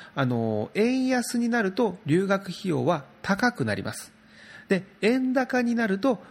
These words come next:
留学費用は安くなります。で、仕組みについてはですね、あの、詳しく話してもいいんですが、あの、言葉だけで、こう図で説明すると簡単なんですけど、言葉だけで説明してもちょっと難しいので、まあ、円安だと留学費用は高い。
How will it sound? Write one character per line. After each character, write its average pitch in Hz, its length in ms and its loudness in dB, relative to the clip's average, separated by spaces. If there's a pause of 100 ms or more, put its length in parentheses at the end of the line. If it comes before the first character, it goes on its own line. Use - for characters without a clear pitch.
留 151 160 4
学 156 200 -2
費 - 160 -12
用 131 180 2
は 196 200 2 (320)
安 127 220 0
く 107 80 -6
な 95 80 -4
り - 80 -14
ま 104 80 -12
す。 - 180 -18 (540)
で、 220 260 2
仕 - 140 -4
組 262 160 2
み 269 80 0
に 254 40 -2
つ 269 120 -4
い - 80 -2
て - 60 -2
は 104 80 -2
で 101 100 -6
す 139 100 -6
ね、 135 200 -2 (200)
あ 127 100 -4
の、 107 540 -2
詳 196 160 2
し 190 80 -4
く - 100 -4
話 143 200 -2
し - 20 -8
て 107 100 -6
も 101 140 -10
い 165 140 0
い - 20 0
ん 107 240 -4
で 120 120 -4
す - 220 -12 (120)
が、 156 300 0 (280)
あ 131 100 -4
の、 120 220 0
言 185 120 0
葉 285 200 4
だ 202 140 2
け 113 120 -2
で、 113 120 -4
こ 190 160 -4
う 147 80 0
図 156 180 0
で 285 140 2
説 294 240 -2
明 302 140 0
す 294 100 -2
る 302 80 -2
と - 100 -4
簡 117 180 -4
単 117 180 -6
な 127 80 -4
ん 123 40 -6
で 104 80 -8
す - 100 -16
け 107 100 -8
ど、 170 240 0 (300)
言 196 200 0
葉 330 100 2
だ 208 100 2
け 120 100 -4
で 98 60 -10
説 113 280 -8
明 139 80 2
し 139 80 -6
て - 80 -6
も 131 100 -4
ち - 80 -4
ょ - 40 -2
っ - 20 -4
と - 100 -4
難 117 400 -2
し 233 200 -4
い 147 40 -2
の 101 140 -8
で、 151 260 0 (240)
ま - 100 -2
あ、 - 60 -12
円 247 260 0
安 254 320 -2
だ 254 120 2
と 262 200 2
留 120 160 0
学 117 160 -2
費 - 120 -12
用 131 100 2
は 196 120 0
高 - 340 -2
い。 139 100 -4